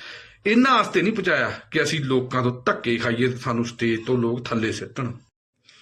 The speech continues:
ਫੈਨ ਬਣੋ ਉਸ ਮਾਂ ਦੇ, ਜਿਹਨੇ ਤੁਹਾਨੂੰ ਨੌ ਮਹੀਨੇ ਗਰਭ ਦੇ ਵਿੱਚ ਰੱਖਿਆ, ਭੁੱਖੇ ਰਹਿ ਕੇ,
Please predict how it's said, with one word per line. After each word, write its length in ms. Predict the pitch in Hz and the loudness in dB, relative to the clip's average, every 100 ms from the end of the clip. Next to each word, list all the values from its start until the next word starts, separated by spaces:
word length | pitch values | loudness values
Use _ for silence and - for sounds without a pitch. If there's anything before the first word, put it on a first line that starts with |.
| - _ _ _ - | -20 _ _ _ -6
ਫੈਨ 300 | 131 147 156 | -2 0 0
ਬਣੋ 280 | 143 143 151 | 2 2 2
ਉਸ 160 | 143 | 2
ਮਾਂ 360 | 143 131 123 123 | 0 2 4 4
ਦੇ, 120 | 131 | 2
ਜਿਹਨੇ 340 | 123 120 139 147 | 0 0 0 0
ਤੁਹਾਨੂੰ 400 | 135 117 127 120 | -2 0 2 2
ਨੌ 400 | 107 110 117 120 | 0 0 2 2
ਮਹੀਨੇ 440 | 135 127 101 117 | 2 0 -2 -2
ਗਰਭ 340 | 120 113 127 143 | 0 0 0 2
ਦੇ 100 | 135 | 2
ਵਿੱਚ 220 | 117 117 | 0 -4
ਰੱਖਿਆ, 400 | 107 - 110 113 - - - - - | -6 -6 -6 -6 -10 -18 -20 -20 -2
ਭੁੱਖੇ 680 | 175 - - 143 135 107 - - | 0 0 -6 0 0 0 -6 -6
ਰਹਿ 340 | 120 139 180 185 | -2 0 0 0
ਕੇ, 240 | 180 | -4